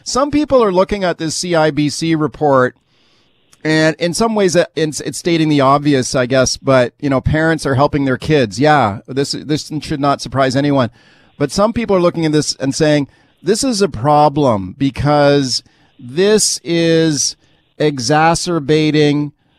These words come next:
a wealth gap in our society and making it worse." I've seen some people commenting the last forty-eight hours or so that this is the argument now for an inheritance tax.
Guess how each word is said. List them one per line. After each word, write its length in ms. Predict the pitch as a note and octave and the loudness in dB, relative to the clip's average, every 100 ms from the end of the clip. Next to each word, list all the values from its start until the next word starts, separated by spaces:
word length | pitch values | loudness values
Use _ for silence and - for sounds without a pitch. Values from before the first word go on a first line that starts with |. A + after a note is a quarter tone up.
| _ _ _ | _ _ _
a 100 | C#3 | -2
wealth 680 | C3 C3 C#3+ D#3 E3+ F3 - C3+ A2+ | -2 0 2 4 4 2 -2 -16 -2
gap 560 | D#3 D3+ D3 C#3 - - _ _ | 2 4 4 2 -4 -14 _ _
in 120 | D3 D3 | -2 0
our 200 | D3 C#3+ | 2 0
society 1200 | - C3+ - C#3+ C#3+ D3 D3 C#3 C#3 C3+ B2+ - _ _ | -2 -4 0 2 4 4 4 4 2 2 0 -6 _ _
and 160 | C3 C3+ | -4 0
making 380 | C#3+ D3 D#3+ C#3+ | 0 0 0 0
it 160 | C3+ | 0
worse." 500 | - C3 C#3 C#3+ C3+ - _ | 0 0 2 2 0 -4 _
I've 200 | - C#3+ | -2 -2
seen 220 | C#3+ E3 | 0 -2
some 240 | D3 D#3+ D#3 | 0 0 0
people 400 | D#3 D3+ D3 B2+ - | -2 0 -2 -2 -2
commenting 480 | C#3+ D3 C#3+ C#3+ | 0 2 0 0
the 40 | C#3 | 0
last 300 | C#3 C3+ - | 0 0 -2
forty-eight 380 | - D3 C#3+ C3 | -4 0 2 2
hours 360 | C3+ C#3 C3 | 4 2 0
or 120 | C3+ | -4
so 420 | B2 D3 C#3 C#3 B2 _ _ _ - | -2 2 2 2 -2 _ _ _ -2
that 220 | C#3+ - | -2 2
this 200 | D3 E3 | 0 0
is 120 | D3 | -2
the 120 | C#3+ | 2
argument 520 | C3+ C#3+ C3+ C#3 C#3 | 2 2 2 0 0
now 200 | C3+ C3+ | 0 0
for 380 | C3 C#3+ C3+ B2+ - _ | 0 0 2 0 -2 _
an 120 | C3+ C#3 | -2 0
inheritance 1000 | B2+ G#2+ C3 C#3+ D#3 D3+ D3+ D3 - - | 0 -2 0 2 2 0 -2 -2 -6 -10
tax. 800 | - C#3+ D3+ D#3 - - - | -4 0 0 0 -2 -6 -6